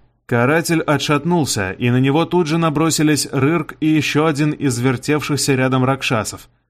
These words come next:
которые только что вдвоем расправились с предыдущим противником. Но даже смертельно раненый – Высший оставался предельно опасен. Его меч вспыхнул, и тигроид, замедленный из-за многочисленных ранений, не успел увернуться.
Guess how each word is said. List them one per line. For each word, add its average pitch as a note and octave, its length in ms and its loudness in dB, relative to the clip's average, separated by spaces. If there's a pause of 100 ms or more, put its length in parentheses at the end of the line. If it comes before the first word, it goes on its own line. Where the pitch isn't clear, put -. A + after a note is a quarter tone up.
(120)
которые C#3 480 0
только C#3 320 0
что D#3+ 240 -2
вдвоем B2 440 0
расправились C#3 680 0 (180)
с - 80 -12
предыдущим C#3 640 0
противником. A#2 680 -2 (600)
Но A2+ 200 -2
даже C#3 300 2
смертельно C3+ 640 0
раненый – A2 480 -2 (240)
Высший C#3+ 520 0
оставался C#3 720 0
предельно B2+ 500 2
опасен. A2+ 500 -2 (200)
Его A#2+ 380 2
меч C3+ 280 0
вспыхнул, E3 580 0
и C#3+ 160 0
тигроид, C#3+ 460 0
замедленный D#3 600 0
из-за C#3+ 300 0
многочисленных C#3+ 760 0
ранений, C#3 540 0 (220)
не A2+ 140 0
успел E3+ 460 0
увернуться. D#3 760 0